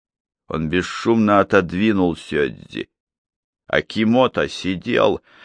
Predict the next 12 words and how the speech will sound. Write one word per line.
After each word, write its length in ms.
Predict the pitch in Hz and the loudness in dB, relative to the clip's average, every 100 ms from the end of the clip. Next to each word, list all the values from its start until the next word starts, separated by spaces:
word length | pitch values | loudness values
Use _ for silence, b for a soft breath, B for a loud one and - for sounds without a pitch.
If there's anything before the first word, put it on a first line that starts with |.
| B | B
склонившись 760 | - - 98 107 113 104 101 - | -16 -2 2 4 4 2 -2 0
над 220 | 98 95 | -2 -2
столиком, 800 | - - 120 127 107 - 85 85 | -6 0 2 4 2 2 0 2
на 120 | 90 | 0
полу 540 | 85 - 98 95 117 127 | 0 0 2 2 0 -2
вперемешку 760 | - - 107 104 113 113 - | -2 0 2 4 2 0 0
валялись 520 | 107 104 107 107 95 | 4 6 4 2 -2
бутылки 600 | 85 98 - 110 101 - | -2 -4 0 2 2 0
из-под 420 | 101 95 - 90 _ | -2 0 -2 -2 _
пива 340 | - 107 92 | -6 -2 0
и 100 | 98 | -2
саке. 580 | 92 82 85 - 85 | -4 -4 -4 0 0